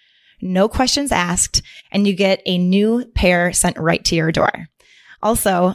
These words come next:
Her Self listeners get fifteen percent off their order when they use code Herself fifteen.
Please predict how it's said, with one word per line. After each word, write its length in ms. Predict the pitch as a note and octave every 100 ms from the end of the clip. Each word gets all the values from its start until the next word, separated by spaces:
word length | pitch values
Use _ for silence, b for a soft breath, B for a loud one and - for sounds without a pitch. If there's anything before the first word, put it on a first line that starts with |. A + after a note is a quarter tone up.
| -
Her 160 | - A3
Self 280 | B3 B3
listeners 460 | F#3+ - G#3 G#3+ -
get 200 | - -
fifteen 540 | - A3+ - - C4
percent 380 | B3 B3 F3+ F#3+
off 180 | F3 F3+
their 140 | F#3+ -
order 420 | F3+ F3+ G#3+ B3 B B B
when 100 | G3
they 80 | F#3+
use 300 | F3+ G3 G3+
code 420 | - F#3 F3+ F3+
Herself 580 | - - F#3 - F3 D#3+
fifteen. 640 | F3 E3+ - - - E3+